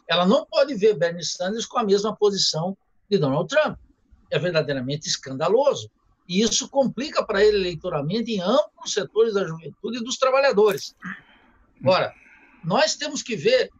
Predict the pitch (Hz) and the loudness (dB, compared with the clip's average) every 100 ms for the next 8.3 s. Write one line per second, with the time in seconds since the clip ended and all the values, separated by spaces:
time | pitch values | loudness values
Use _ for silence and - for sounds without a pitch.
0 | _ _ - 185 - - 170 196 220 262 | _ _ -8 -6 -6 -8 -8 2 2 2
1 | - 202 175 180 185 175 185 160 202 170 | 0 -4 0 0 0 -2 -2 0 0 0
2 | - 254 277 254 226 202 175 147 117 - | 0 2 2 2 -2 -2 -2 -2 -4 -8
3 | 151 151 - 147 202 202 175 156 180 196 | -4 -4 0 0 0 -2 -2 -4 -4 -2
4 | 175 127 117 _ _ - 196 208 190 185 | -2 -4 -10 _ _ -2 2 4 6 4
5 | 151 208 220 185 135 117 170 247 214 - | 4 4 4 4 0 0 0 2 -2 -8
6 | _ _ - 151 208 254 247 214 240 240 | _ _ -2 2 4 2 0 0 0 0
7 | - - 196 254 269 240 196 208 240 254 | -4 2 4 6 4 4 0 0 0 -2
8 | 240 196 151 | -2 -2 -6